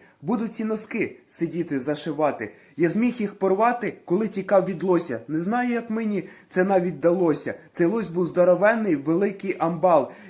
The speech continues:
Він біг і кричав, що я машину не там припаркував.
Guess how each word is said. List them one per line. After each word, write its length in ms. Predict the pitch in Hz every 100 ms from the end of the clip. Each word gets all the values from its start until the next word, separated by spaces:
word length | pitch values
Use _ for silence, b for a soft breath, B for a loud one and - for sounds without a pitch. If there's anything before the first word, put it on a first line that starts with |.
| 143
Він 220 | 185 208
біг 300 | 156 185 233
і 80 | 208
кричав, 580 | - 180 180 214 208 202 B
що 160 | -
я 100 | 196
машину 460 | 196 196 233 202 151
не 80 | 143
там 240 | 160 143
припаркував. 880 | 151 135 147 135 156 147 120 - -